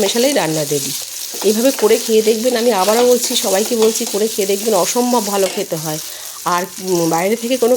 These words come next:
গেস্ট আসলে পরে আপনি বুঝতেই পারবেন না যেটা আপনি বানিয়ে দিয়েছেন, কীভাবে করেছেন না করেছেন। খেয়ে আপনার প্রশংসা করবেই করবে, কমেন্টে জানাবেন কেমন লাগলো। এইভাবে সসটা মিশিয়ে দিয়ে নাড়াচাড়া করবো। দেখুন একটু নাড়বো, তিন মিনিটের মধ্যে আমার রান্না শেষ হয়ে যাবে। সসটা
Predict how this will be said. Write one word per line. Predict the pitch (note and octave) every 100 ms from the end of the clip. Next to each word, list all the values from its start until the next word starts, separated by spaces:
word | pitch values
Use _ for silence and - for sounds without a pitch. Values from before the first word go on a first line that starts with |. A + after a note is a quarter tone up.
| G#3+
গেস্ট | G#3 G#3+ B3
আসলে | B3 A#3+
পরে | B3 A#3
আপনি | A#3+ A3
বুঝতেই | F#3+ A3 - C4 B3+
পারবেন | A#3 A#3
না | A3 G#3+
যেটা | G#3 G3+
আপনি | A3 G3
বানিয়ে | F3+ G#3 G#3+
দিয়েছেন, | G#3+ A3 G3
কীভাবে | G#3 G#3+ G3+ G3
করেছেন | F#3+ F#3+ F#3+ F3
না | E3
করেছেন। | E3 D#3 D#3 - - - - -
খেয়ে | G#3+ G#3 G3+
আপনার | A3 G#3+
প্রশংসা | F#3 - - A3 G3
করবেই | F3+ G3+ G#3+
করবে, | F3+ D#3+ D#3 D#3 - - -
কমেন্টে | E3+ F#3+ G3 F#3
জানাবেন | E3+ F3 F#3+ G3+
কেমন | F3+ E3+ F3
লাগলো। | E3+ E3+ G3 - - -
এইভাবে | F#3+ F#3+ G#3+
সসটা | G#3 E3 - G3+
মিশিয়ে | F#3+ F#3 G3+ F3+
দিয়ে | B3+ F4+
নাড়াচাড়া | E3+ D3 D3+ D3 D3
করবো। | C#3 D3+
দেখুন | C3+ C3 C#3+ - - - -
একটু | F3+ A3+ A3
নাড়বো, | E3 G#3+ B3+
তিন | A#3+ C4 C#4
মিনিটের | C#4+ C4+ C4
মধ্যে | B3+ A#3
আমার | A3+ G#3
রান্না | E3+ E3
শেষ | - C#3+
হয়ে | C#3 B2+
যাবে। | C3+ - - - - - - - - - - - - - - -
সসটা | F3+ F#3